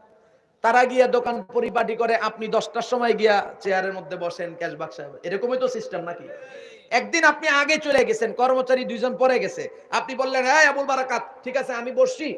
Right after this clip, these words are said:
তোমরা তোমাদের কাজগুলো করো।" তো ওরা কাজ করছে, পরিচ্ছন্নতার কাজ, বিগত দিনেও করছে, আজকেও করছে। একটু বুঝা শুনা বলেন তো,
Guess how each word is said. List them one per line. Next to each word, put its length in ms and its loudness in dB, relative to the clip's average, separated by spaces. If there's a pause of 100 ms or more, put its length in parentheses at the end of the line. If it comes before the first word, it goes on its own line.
(140)
তোমরা 260 2
তোমাদের 340 0
কাজগুলো 440 0
করো।" 440 -8 (200)
তো 80 -4
ওরা 220 2
কাজ 300 -2
করছে, 300 -8
পরিচ্ছন্নতার 760 -6
কাজ, 460 -8 (280)
বিগত 320 0
দিনেও 340 -4
করছে, 680 -10
আজকেও 440 -2
করছে। 720 -8
একটু 220 -8
বুঝা 320 -2
শুনা 240 -2
বলেন 320 -2
তো, 240 -6